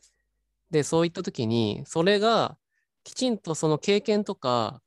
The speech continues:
考えてきたことによって、えーと、まあ、時給でも換算した時にそれが上がるような仕事を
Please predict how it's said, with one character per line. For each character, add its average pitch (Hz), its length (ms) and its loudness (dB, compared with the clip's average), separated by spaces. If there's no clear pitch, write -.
考 190 300 0
え 175 100 -2
て 117 140 -12
き - 80 -20
た 110 440 -4
こ 147 120 -6
と 202 260 -2
に 131 100 0
よ 117 80 2
っ - 60 -16
て、 139 360 0
え 107 180 -4
ー - 40 -6
と、 101 520 -8
ま 131 120 2
あ、 107 80 2
時 113 160 -6
給 123 180 0
で 113 80 -2
も 101 260 -6
換 127 160 2
算 107 180 -6
し - 60 -12
た 123 80 -4
時 113 180 -8
に 107 120 -4
そ 131 100 -6
れ 123 80 -2
が 120 200 2
上 123 40 -2
が 165 120 2
る 202 80 2
よ 202 100 4
う 113 40 0
な 101 120 -6
仕 - 140 -10
事 104 260 -8
を 107 320 -4